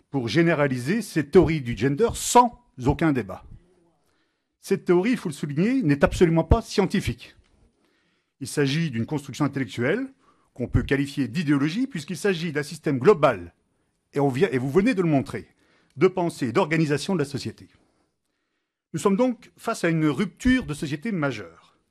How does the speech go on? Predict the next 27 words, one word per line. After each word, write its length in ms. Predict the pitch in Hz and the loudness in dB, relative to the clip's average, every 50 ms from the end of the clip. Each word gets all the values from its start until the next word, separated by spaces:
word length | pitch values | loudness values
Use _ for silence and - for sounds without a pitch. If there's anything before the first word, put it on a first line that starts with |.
| _ _ _ _ _ _ | _ _ _ _ _ _
Et 40 | 151 | -4
on 60 | 147 | -4
ne 40 | 151 151 | -2 -2
peut 100 | 160 143 | -2 -2
pas 140 | 175 175 | -2 -4
faire 200 | 165 - 190 175 | 0 0 0 0
ce 120 | - - 151 | 0 -4 -6
bouleversement 920 | 127 139 143 127 143 139 - - - 143 135 143 156 196 240 - - _ _ _ _ _ _ | -6 -4 -2 0 0 -2 -2 -2 0 0 2 4 2 2 0 -4 -8 _ _ _ _ _ _
en 120 | 175 180 | 2 4
catimini, 720 | - - 156 - - - 151 139 127 135 143 165 196 - - _ _ _ _ _ _ _ _ _ _ _ | 4 4 0 -2 -2 -2 0 0 2 2 0 0 -2 -6 -10 _ _ _ _ _ _ _ _ _ _ _
en 100 | 175 - | -6 -4
passant 320 | 151 143 - - 165 135 | -4 -4 -2 -2 -4 -4
en 40 | 117 | -4
force. 440 | - - - - - - - - - - - _ _ _ _ _ _ _ _ _ _ _ _ _ _ _ _ _ - | -6 -12 -20 -20 -20 -20 -20 -20 -20 -20 -20 _ _ _ _ _ _ _ _ _ _ _ _ _ _ _ _ _ -6
Les 80 | 127 | -4
Français 600 | 123 - - 175 160 - - - 185 175 156 - - - - - - - _ | -4 -2 0 0 0 2 4 4 6 6 6 2 0 -8 -20 -20 -20 -20 _
et 80 | - 104 | -4 -2
les 80 | 113 113 | -2 -2
Françaises 600 | - - 135 131 - - 233 202 127 98 98 82 - - - - _ _ _ _ _ _ _ - | 0 0 0 2 6 6 6 6 6 2 -4 -8 -8 -12 -14 -18 _ _ _ _ _ _ _ -2
doivent 240 | 113 131 156 147 | 4 6 6 6
savoir 480 | 147 - 160 147 135 156 190 202 208 196 | 4 2 0 2 2 4 4 4 4 2
ce 120 | - - | 0 -6
que 140 | - - 147 | -4 -4 -4
cette 300 | 139 - 143 139 - - | -2 -2 -4 -4 -2 -4
idéologie 600 | 202 170 156 143 127 123 131 120 127 160 208 220 | -2 2 2 4 4 4 0 0 -2 -4 -4 -4
du 120 | 165 131 110 | -6 -4 -2
gender 440 | 131 139 120 120 143 160 190 214 | 0 0 2 2 0 0 -2 -4